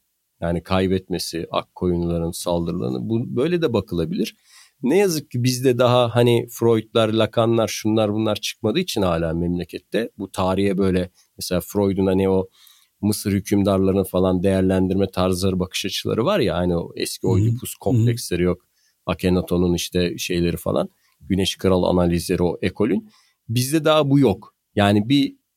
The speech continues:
Speaker 1: bizde de böyle biri çıksa da hani mesela bugünkü şey bilgimizle, insan ruhu üzerine edindiğimiz bilgilerle biraz bunları eşelese, incelese, o bizim alanımız değil.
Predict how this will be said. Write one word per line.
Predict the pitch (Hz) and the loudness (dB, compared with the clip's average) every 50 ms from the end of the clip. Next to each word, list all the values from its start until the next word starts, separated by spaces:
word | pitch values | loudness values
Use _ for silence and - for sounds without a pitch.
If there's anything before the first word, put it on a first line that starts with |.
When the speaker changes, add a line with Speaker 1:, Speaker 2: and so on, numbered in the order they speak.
| _ - | _ -6
Speaker 1:
bizde | 120 113 117 120 123 131 139 135 | -2 0 0 0 2 2 2 2
de | 135 127 | 2 2
böyle | 131 131 127 127 120 | 2 2 2 2 2
biri | 123 123 131 131 | 2 2 0 -2
çıksa | - - - - - - 113 113 | -6 -8 -10 -6 -2 0 2 2
da | 113 95 | 4 4
hani | 98 104 110 107 | 4 4 4 4
mesela | 107 98 - - 104 101 101 101 98 _ _ _ _ _ _ _ _ _ _ - | 2 0 -2 -2 0 0 0 0 -2 _ _ _ _ _ _ _ _ _ _ -8
bugünkü | 104 110 127 123 135 127 113 110 - - 120 110 - - | -4 -4 -2 0 0 0 0 -2 -2 -2 -2 -2 -2 -4
şey | - - - 117 113 107 101 | -6 -4 -2 0 0 0 0
bilgimizle, | 104 104 101 92 101 104 107 107 101 101 92 87 76 82 - | 0 0 0 2 2 2 2 2 0 -2 -4 -4 -6 -6 -6
insan | - 98 98 - - - 104 101 | -6 -6 -4 -4 -4 -2 -2 0
ruhu | 98 - - - 92 95 98 90 85 92 92 92 | -2 -2 -4 -2 -2 0 0 0 0 0 0 0
üzerine | 90 87 95 92 90 90 92 90 92 - - _ _ _ - - | 0 -2 0 0 0 2 2 0 0 -2 -6 _ _ _ -12 -6
edindiğimiz | - - 92 85 95 92 90 92 - - 87 90 90 104 | -4 -2 0 0 0 0 2 0 0 0 -2 -2 -2 -2
bilgilerle | 98 92 92 92 95 95 95 95 95 95 90 | -2 0 0 0 0 0 2 2 0 0 0
biraz | 90 92 90 87 85 - 98 | 0 0 0 0 -2 -2 -2
bunları | 98 98 98 95 95 95 90 87 _ _ _ _ _ _ _ _ - | -2 0 2 2 0 0 -2 -4 _ _ _ _ _ _ _ _ -4
eşelese, | 101 92 - 113 104 98 101 - - - | -4 -2 0 0 0 0 0 0 -2 0
incelese, | 101 101 95 95 92 95 98 - 165 190 190 - - | 0 2 2 2 2 0 0 -2 -4 -4 -6 -6 -4
o | - - - 101 95 95 | -4 -2 -2 -2 -2 -2
bizim | 98 92 101 95 95 | -2 -2 -2 -2 0
alanımız | 92 90 90 90 90 90 90 87 92 98 | 0 0 0 0 0 0 0 -2 -2 -4
değil. | 120 175 | -4 -4